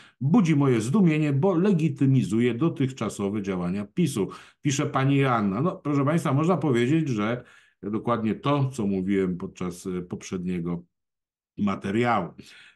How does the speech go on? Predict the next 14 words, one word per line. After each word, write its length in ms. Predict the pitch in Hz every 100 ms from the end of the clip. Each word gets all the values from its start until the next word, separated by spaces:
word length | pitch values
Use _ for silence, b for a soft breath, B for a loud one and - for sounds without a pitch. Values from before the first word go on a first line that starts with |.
| _
Punkt 360 | 175 190 - -
piąty. 440 | 190 208 202 123
pis 260 | - 180 139
wygrywa 460 | 139 139 175 160
strukturami 680 | 135 - 170 165 147 170 156
lokalnymi 580 | 143 131 123 147 170 135
w 100 | 110
mniejszych 500 | 123 170 - 135 127
miejscowościach 960 | 117 98 101 120 139 143 131 131 - _ _
i 140 | 165 147
na 200 | 90 -
wsi. 340 | - - - _
Pompowanie 600 | 151 139 147 196 220 175
przez 260 | 127 120